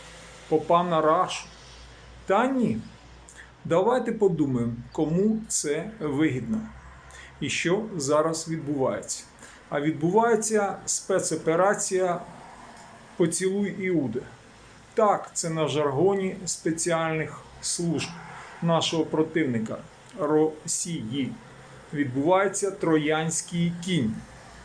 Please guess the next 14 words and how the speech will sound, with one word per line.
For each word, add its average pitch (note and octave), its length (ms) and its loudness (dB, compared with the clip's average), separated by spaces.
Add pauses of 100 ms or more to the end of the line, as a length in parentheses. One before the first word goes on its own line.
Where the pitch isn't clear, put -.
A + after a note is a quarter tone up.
(800)
Вам G3 320 2
потрібні G#3 520 4
докази? G3+ 500 2 (540)
Та, G3+ 180 4
будь A3 200 0
ласка. G#3 460 2 (2000)
Люба F3+ 680 4
акція D#3+ 580 -2
під - 380 -4
храмами, D#3+ 680 0 (1400)
люба D#3 580 4 (200)
бійка, D#3 720 -2 (180)
люба C#3+ 680 0
заварушка, C#3+ 840 0